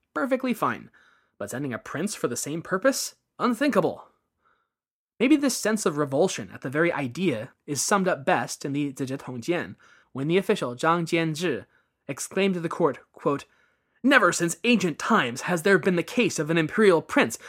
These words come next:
being married off to a barbarian woman," end quote. You might imagine the consequence of speaking against the empress's decision so openly, and you'd be right. Minister Zhang would soon find him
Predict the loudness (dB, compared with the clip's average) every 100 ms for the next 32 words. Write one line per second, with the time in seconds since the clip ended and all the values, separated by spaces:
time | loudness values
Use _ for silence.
0 | -2 2 4 4 6 8 6 4 -2 -2
1 | -2 0 6 6 6 -4 -8 -10 -14 -20
2 | _ _ _ _ -12 -12 -4 -4 -4 _
3 | _ _ _ _ _ _ _ _ _ _
4 | -12 -6 -4 0 2 2 0 -2 -4 -8
5 | 2 2 4 0 0 0 -6 -6 -8 -4
6 | -2 0 0 -2 -10 -8 -8 -6 -8 -6
7 | 0 0 2 0 0 0 2 0 _ -2
8 | 0 2 0 -4 -10 _ -6 -4 -4 -8
9 | -10 -8 -2 -2 -2 -10 -20 _ _ _
10 | _ _ _ -10 -6 0 2 2 0 -4
11 | -2 0 0 2 0 0 0